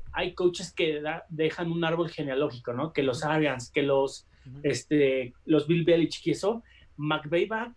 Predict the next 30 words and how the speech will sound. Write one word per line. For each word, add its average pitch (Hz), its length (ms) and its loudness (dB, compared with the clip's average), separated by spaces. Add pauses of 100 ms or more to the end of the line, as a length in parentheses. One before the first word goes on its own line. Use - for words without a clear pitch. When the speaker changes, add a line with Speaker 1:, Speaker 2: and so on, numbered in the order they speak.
Speaker 1:
camino 180 380 -6
a 190 80 -4
eso 190 500 -8 (240)
y 147 520 -10
creo 160 180 -2
que 202 80 4
hay 190 100 2
muchas 196 320 -6
cosas 180 240 -8
que - 80 -12
se 165 80 -4
le 147 140 0
debe 160 100 2
de 165 120 0
copiar 139 320 -4
en 147 80 -4
muchas 156 340 -4
situaciones, 151 600 -4 (360)
no 180 240 6
solo 226 360 2
hasta 233 200 -4
en 156 60 -4
los 127 160 -12
playbooks, 156 500 -2
sino 147 180 -6
en 139 80 -8
cómo 185 300 0
construir 147 340 -6
un 160 140 -4
equipo. 120 420 -10